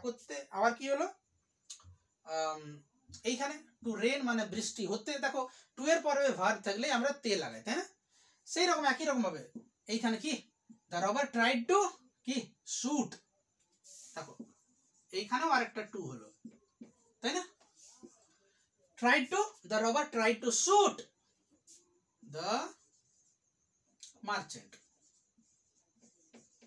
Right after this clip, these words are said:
তাই তো? কিন্তু কি হলো? এই বৃষ্টির জলটা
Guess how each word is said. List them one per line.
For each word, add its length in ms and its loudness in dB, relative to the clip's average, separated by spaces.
তাই 180 -4
তো? 60 -4
কিন্তু 260 0
কি 160 -4
হলো? 160 -10
এই 80 -12
বৃষ্টির 420 -6
জলটা 280 -4